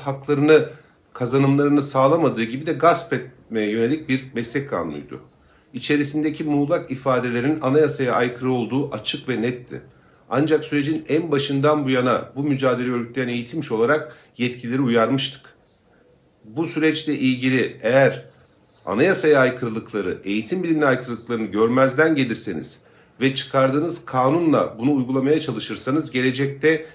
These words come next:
yeni mağduriyetler yaratacaksınız diye uyarılarımızı yapmıştık. Geç gelen adaletin de adalet olmayacağını, tam anlamıyla adaleti sağlamayacağını defalarca ifade etmiştik. Eğer sürecin başında Milli Eğitim Bakanlığı ve yasa yapıcı Türkiye Büyük Millet Meclisi yetkilileri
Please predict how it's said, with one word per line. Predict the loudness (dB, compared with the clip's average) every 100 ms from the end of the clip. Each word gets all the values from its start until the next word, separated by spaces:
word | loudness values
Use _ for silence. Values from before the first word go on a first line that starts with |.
| _
yeni | -2 0
mağduriyetler | 2 2 2 0 -4 -2 0
yaratacaksınız | 0 -2 -4 -4 -4 -4
diye | -2
uyarılarımızı | 0 0 0 -2 -2 -2
yapmıştık. | -4 -6 -12 -14 -20 _ _ _ _
Geç | 0 0 0
gelen | 0 0
adaletin | 0 0 -2 -4 -2
de | 0
adalet | 2 2 2 -2 -4
olmayacağını, | 2 4 4 2 2 0 -2
tam | -2 0
anlamıyla | 2 0 0 -2
adaleti | 0 0 -2
sağlamayacağını | -4 0 0 0 0 0 0 0 -2 -4 -20 _ -8
defalarca | -2 0 2 2 0
ifade | -4 -6 -6
etmiştik. | -12 -16 -18 -20 _ _ _ _ _
Eğer | 2 2
sürecin | 2 0 -2 -2 -2
başında | 0 0 0 2 2 2
Milli | -2 -2
Eğitim | -2 -2 -2
Bakanlığı | 0 2 2 4 4 4 2 -6 -20 _ 4
ve | 6 6 2 -12 -8
yasa | -4 -2 -2 -2
yapıcı | -2 -2 -4 -6 -6
Türkiye | -6 -2 -2
Büyük | -2 -4
Millet | -2 -4 -2
Meclisi | -4 -4 -4
yetkilileri | -4 -4 -6 -4 0 -2 -2